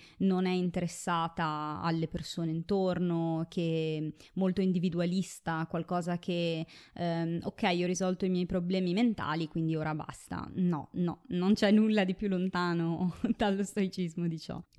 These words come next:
proprio perché invece non è così. L'obiettivo della dicotomia del controllo, l'obiettivo di avere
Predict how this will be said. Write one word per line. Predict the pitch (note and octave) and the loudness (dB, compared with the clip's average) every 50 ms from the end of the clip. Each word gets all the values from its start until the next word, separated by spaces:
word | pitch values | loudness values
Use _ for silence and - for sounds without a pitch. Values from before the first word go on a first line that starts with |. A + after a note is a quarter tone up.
| - | -2
proprio | - - B3 A#3 C4 A#3+ | 0 2 2 4 2 2
perché | - G3+ - G3 | 0 0 0 0
invece | F3 E3+ F3+ - - G#3+ F3+ | 0 2 0 0 0 0 0
non | F3 E3+ D#3+ D#3 F3 | 2 2 2 2 2
è | G3 F#3+ | 0 0
così. | - E3+ D#3 D#3 D#3+ D#3 D#3+ - _ _ _ _ _ _ _ _ _ - - - | -2 -4 -6 -4 -4 -6 -6 -8 _ _ _ _ _ _ _ _ _ -20 -8 -2
L'obiettivo | - G3+ G3+ G#3 G3 F3+ F#3 G#3 F#3+ G3 - - - C4 C4+ C4+ A#3+ G3 F3+ E3+ E3 D#3+ - _ _ _ _ _ _ _ _ | 0 2 4 4 2 4 2 2 2 0 -2 -2 2 4 4 4 4 2 2 0 0 -2 -6 _ _ _ _ _ _ _ _
della | - E3+ D#3 F3+ E3+ E3+ E3+ | -6 -2 0 0 2 2 0
dicotomia | E3 F3 - F3+ E3+ F3+ F3+ F3+ | 0 -2 -4 -4 -4 -2 -2 0
del | G3 F#3 F3 E3+ | 0 -2 -2 -2
controllo, | - E3+ E3+ E3 - E3+ D#3+ D#3 D#3 D3+ D3+ D3+ D3+ D3+ D3+ D3+ - - | -2 -2 -2 -2 -2 -2 -2 -2 -2 -2 -2 -2 -2 -4 -4 -6 -8 -6
l'obiettivo | F3+ F3 D#3+ D#3+ E3+ F#3 F3 - - - G3+ G3 F#3+ F3 D#3+ E3 | -6 -6 -4 -4 -2 -4 -4 -4 -4 -4 -2 -2 0 0 -2 -2
di | D#3+ D#3+ E3 | -2 -2 -2
avere | D#3+ D3+ E3 D#3+ D#3+ D#3+ D#3+ D#3 | -2 -2 -4 -4 -2 -4 -4 -4